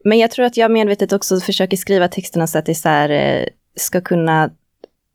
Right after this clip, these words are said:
ehm, jag förstår att vissa kan tolka det på, på vissa sätt, men jag försöker att skriva dem så att det liksom så här inte ska bli uppenbart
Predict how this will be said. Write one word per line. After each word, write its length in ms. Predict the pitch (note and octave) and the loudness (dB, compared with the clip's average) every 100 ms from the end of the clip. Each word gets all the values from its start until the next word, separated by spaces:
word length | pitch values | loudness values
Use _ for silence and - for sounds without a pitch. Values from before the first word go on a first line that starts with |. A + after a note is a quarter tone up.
| - | -6
ehm, 540 | F#3 F3 E3 D#3+ D#3 - | 0 0 0 -2 -4 -2
jag 140 | F#3+ | -2
förstår 300 | F#3+ G3+ G#3+ | 0 0 2
att 120 | G#3+ G#3 | 2 2
vissa 200 | G#3+ G3+ | -2 -2
kan 140 | F#3 | -2
tolka 340 | F3+ F3 - | 0 -2 -2
det 80 | D#3+ | -2
på, 480 | D#3+ E3+ D#3 D3+ D3+ - _ - _ _ _ _ _ - | 0 0 2 2 0 -4 _ -20 _ _ _ _ _ -10
på 460 | - E3 D3+ D3 C3+ - - - _ | -2 2 2 2 2 0 -4 -10 _
vissa 340 | - F#3 - F3 | -2 -2 0 -2
sätt, 380 | - F#3+ F#3 - - | 0 -2 -2 -12 -4
men 320 | F3 E3+ E3+ | -2 0 0
jag 180 | E3 E3 | 0 0
försöker 400 | D#3 F3 E3 D#3 | -2 -2 -2 -4
att 60 | |
skriva 360 | D#3+ - D#3+ D3+ | -4 -2 -2 0
dem 440 | D3 D3 C#3+ - _ | 0 0 -2 -6 _
så 200 | - - | -12 -8
att 80 | F3 | -6
det 80 | D#3+ | -4
liksom 260 | D#3 - D3 | -4 -2 -4
så 120 | D3+ | -2
här 160 | C#3 | -2
inte 240 | E3 D#3 D#3 | -2 -2 -4
ska 180 | - D#3 | -4 -2
bli 220 | D#3 D3+ | 0 0
uppenbart 840 | F#3 - E3 D#3+ F#3 F3 - - | -2 -2 -2 2 2 0 -4 -14